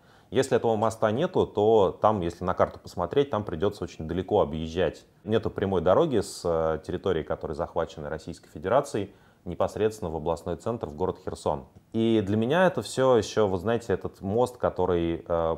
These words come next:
судя по всему, он устоял, но движение по нему закрыто. Украинцы, кажется, три раза его обстреливали «Хаймарсами», и последний обстрел привел к тому, что мост полностью закрыт на ремонт, и р-, российская армия одновременно даже начала понтонные переправы возводить,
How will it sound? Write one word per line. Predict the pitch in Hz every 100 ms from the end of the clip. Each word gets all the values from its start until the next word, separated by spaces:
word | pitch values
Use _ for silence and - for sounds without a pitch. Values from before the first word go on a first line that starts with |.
| - -
судя | 117 101
по | 90
всему, | - 98 92
он | 87 - _ -
устоял, | - - 98 104 165 151
но | 101
движение | 76 85 101 90 80
по | -
нему | 80 80 78
закрыто. | 80 - 113 151 160 151 _ -
Украинцы, | - 98 107 113 107
кажется, | 98 90 -
три | - 110 104
раза | 98 80
его | 80 78
обстреливали | 82 - - 87 76 73 73 73 -
«Хаймарсами», | - 131 156 - 147 135 131 113 -
и | 104 110 107
последний | 92 117 113 87
обстрел | 82 - 107 104
привел | - 82 87
к | -
тому, | 82 107
что | - 80
мост | 90 95 - 78 -
полностью | 90 87 - 71
закрыт | 80 - 92 82
на | 80
ремонт, | 82 87 135 156 -
и | 85 85 82
р-, | 67 82 90
российская | 85 82 113 107 90
армия | 95 87
одновременно | 78 78 78 82 87 78
даже | 80 73
начала | 78 - 87 87 82 -
понтонные | 107 98 107 98 90
переправы | 98 98 104 87 76
возводить, | 73 73 82 110 151